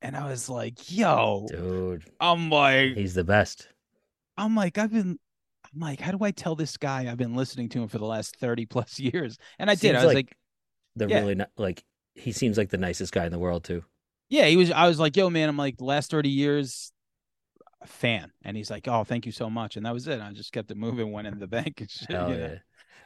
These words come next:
Speaker 2: Uh, lyrically, all right, here's an example of, like, a band that you,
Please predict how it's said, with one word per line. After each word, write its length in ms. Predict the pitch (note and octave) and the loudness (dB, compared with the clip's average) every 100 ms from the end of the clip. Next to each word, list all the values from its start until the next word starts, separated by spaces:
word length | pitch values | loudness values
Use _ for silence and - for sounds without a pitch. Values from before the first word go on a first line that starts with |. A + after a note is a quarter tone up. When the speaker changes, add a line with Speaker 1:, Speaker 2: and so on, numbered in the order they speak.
| - | 0
Speaker 2:
Uh, 300 | B2 A2+ G#2 - _ _ | 4 4 2 -2 _ _
lyrically, 680 | B2 C3+ D#3+ E3 - C#3 A2+ _ _ - | 2 6 6 6 2 2 2 _ _ 2
all 80 | C3+ | 2
right, 100 | A#2 | 6
here's 200 | E3+ E3 | 4 4
an 80 | D3 | 0
example 460 | A2 B2+ B2 A#2 | 2 0 2 2
of, 160 | G#2+ G#2 | 2 0
like, 240 | G2+ - _ _ _ | -2 -2 _ _ _
a 100 | A#2+ | -4
band 380 | G2+ A2+ A#2 A2 | 2 4 4 2
that 160 | G#2+ - - | -2 -6 -8
you, 220 | A2 B2+ | -2 -2